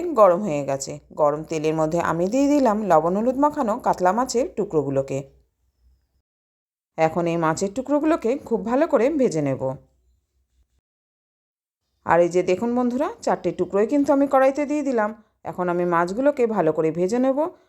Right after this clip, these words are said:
আর মাছগুলো যত সময় ভাজা হবে তত সময় আমি একটা মশলা রেডি করে নিলাম।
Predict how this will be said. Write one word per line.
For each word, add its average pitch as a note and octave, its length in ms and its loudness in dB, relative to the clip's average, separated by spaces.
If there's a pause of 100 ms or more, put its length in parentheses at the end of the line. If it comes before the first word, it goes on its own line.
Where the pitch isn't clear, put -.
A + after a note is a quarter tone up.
(160)
আর E3+ 160 0
মাছগুলো E3+ 440 0
যত E3+ 220 0
সময় B3+ 280 -2
ভাজা B3+ 280 2
হবে D4+ 300 -2
তত F#3+ 240 -4
সময় F3+ 340 -4
আমি A3+ 160 -2
একটা C#4+ 240 -2
মশলা F#3 360 -2
রেডি D3 220 0
করে C#3 180 -4
নিলাম। C3 300 -4